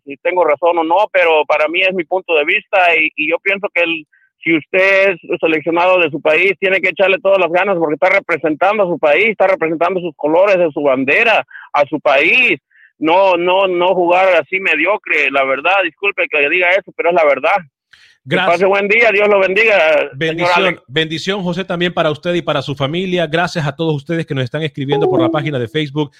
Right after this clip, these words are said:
Speaker 2: de Acción Centroamérica y de YouTube de Acción Centroamérica. Les recuerdo que puede bajar este programa en cualquier aplicación de podcast. Solamente busca Acción Centroamérica, incluyendo Spotify y también iTunes. Rookie, le piden,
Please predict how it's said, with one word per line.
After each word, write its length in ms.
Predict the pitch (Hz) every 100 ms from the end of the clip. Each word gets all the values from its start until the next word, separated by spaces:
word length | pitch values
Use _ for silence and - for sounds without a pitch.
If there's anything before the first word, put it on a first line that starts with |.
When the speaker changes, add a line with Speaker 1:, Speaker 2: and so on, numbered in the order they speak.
| _
Speaker 2:
de 100 | 131
Acción 220 | 120 156
Centroamérica 540 | 143 143 131 143 147 139
y 40 |
de 100 | 120
YouTube 360 | 143 185 139 113
de 60 |
Acción 220 | 110 147
Centroamérica. 480 | 139 139 123 143 160
Les 120 | 123
recuerdo 340 | 113 120 135 135
que 80 | 123
puede 220 | 135 131
bajar 260 | 113 127
este 160 | 123 127
programa 400 | 113 113 131 127 - _ _
en 140 | 123
cualquier 360 | 120 113 - 147
aplicación 500 | - 123 113 - 139
de 100 | 127
podcast. 360 | - 190 - 147
Solamente 320 | 143 143 135
busca 240 | 139 139 123
Acción 200 | - 135
Centroamérica, 520 | 147 147 170 202 185
incluyendo 320 | 175 143 147
Spotify 460 | 135 131 131 131 123 - _ -
y 80 |
también 340 | 123 110 117 117
iTunes. 320 | 113 131 113 _ _
Rookie, 320 | 175 214 214
le 160 | 170 156
piden, 360 | 196 196 208